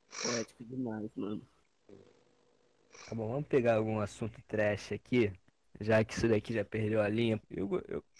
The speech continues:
Speaker 2: ô, Stanikoff, depois você aparece, não, mais sério, porque eu gostei, porque eu gosto de tudo. Que da hora a gente falar de loot box, rapaziada.
Speaker 1: Loot box.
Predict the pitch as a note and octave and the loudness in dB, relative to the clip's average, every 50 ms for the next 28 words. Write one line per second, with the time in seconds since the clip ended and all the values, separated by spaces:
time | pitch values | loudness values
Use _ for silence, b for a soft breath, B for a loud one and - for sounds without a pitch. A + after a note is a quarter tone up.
0 | - - D3 C#3 B2+ - - - G#2+ F#2+ G2 - - - - - - - B2+ B2 | -8 -4 0 0 0 0 -2 -6 -6 -6 -6 -8 -8 -8 -8 -10 -6 0 0 0
1 | A#2+ - D3 D3 D3 C#3 B2+ - B2 A#2 - - F#2+ F2+ F#2+ G2+ F2+ F2+ - - | 0 2 2 4 4 4 2 0 -2 -4 0 0 0 2 2 2 0 0 -6 -12
2 | A2 G2+ G2+ F#2 E2 D#2 D2+ - - - G#2+ G#2 F2+ - - - - - - - | -10 -8 -6 -4 -4 -4 -6 -6 -4 0 2 2 2 0 -4 -12 -16 -20 -12 -6
3 | A2 A#2 A#2+ A#2+ A2+ - - - - - - - - A2 G#2 G#2 G#2 G#2 - - | -4 -2 0 0 0 0 -2 -8 -8 -8 -10 -4 -2 0 2 2 0 0 -2 -4
4 | A#2 A#2 G#2+ - - F#2 F#2+ _ _ _ _ _ _ _ _ _ _ _ _ _ | -8 -8 -8 -8 -8 -10 -10 _ _ _ _ _ _ _ _ _ _ _ _ _
5 | _ _ _ - C#3 - C#3 C3+ C3 B2+ A#2+ - - B2+ B2 A#2+ A#2+ A#2+ A#2+ A2+ | _ _ _ -12 -6 0 0 0 0 0 -4 -6 -2 -2 -2 -2 -2 -4 -6 -6
6 | - - - - - - B2+ - - - - - - - - - - - A#2+ G#2+ | -8 -10 -10 -6 -6 -6 -6 -6 -10 -8 -8 -8 -8 -8 -10 -10 -8 -10 -10 -10
7 | - - - _ _ _ _ _ _ _ - B2 B2+ D3 F#3 - - - A#2+ A#2 | -12 -14 -18 _ _ _ _ _ _ _ -10 -6 -6 -6 -6 -6 -10 -12 -12 -8
8 | - A#2+ A#2+ A#2+ A#2+ - _ - - - - - - - - _ | -4 -2 -2 -2 -2 -6 _ -18 -18 -18 -16 -18 -18 -20 -20 _